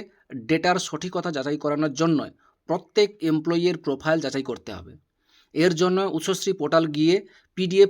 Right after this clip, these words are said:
প্রোফাইল ডাউনলোড করতে হবে এবং সংশ্লিষ্ট এমপ্লয়ের তথ্য পরীক্ষা বা চেক করতে হবে এবং তা যাচাই বা ভেরিফাই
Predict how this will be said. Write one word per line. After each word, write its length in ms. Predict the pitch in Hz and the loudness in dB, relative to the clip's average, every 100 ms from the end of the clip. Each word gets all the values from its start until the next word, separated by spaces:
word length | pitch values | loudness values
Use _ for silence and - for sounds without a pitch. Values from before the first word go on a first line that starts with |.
| - | 6
প্রোফাইল 320 | 151 156 165 143 | -2 2 0 2
ডাউনলোড 320 | 135 135 156 151 | 2 2 0 -2
করতে 200 | 160 - | -8 0
হবে 260 | 170 170 190 196 _ - 151 | 2 2 0 -6 _ -2 2
এবং 160 | 165 113 - _ | 2 0 -8 _
সংশ্লিষ্ট 540 | - 156 180 202 196 196 180 | -6 -2 0 -2 0 2 2
এমপ্লয়ের 380 | 151 143 165 170 165 | 0 0 0 0 -2
তথ্য 240 | 135 139 175 170 139 | -6 -6 -8 -6 0
পরীক্ষা 480 | 151 160 - 175 175 - 123 | 0 0 -4 -4 -4 -6 -2
বা 100 | 131 131 - | -2 -2 -2
চেক 140 | 175 - | -2 0
করতে 240 | 147 - | -4 -2
হবে 240 | 117 107 101 _ _ _ 147 | -6 -6 -12 _ _ _ -6
এবং 160 | 151 165 165 | -2 0 4
তা 100 | 165 143 | 4 4
যাচাই 320 | 135 170 180 196 - - | 0 2 0 0 -10 -4
বা 100 | 147 127 | -2 0
ভেরিফাই 300 | 147 180 | 0 2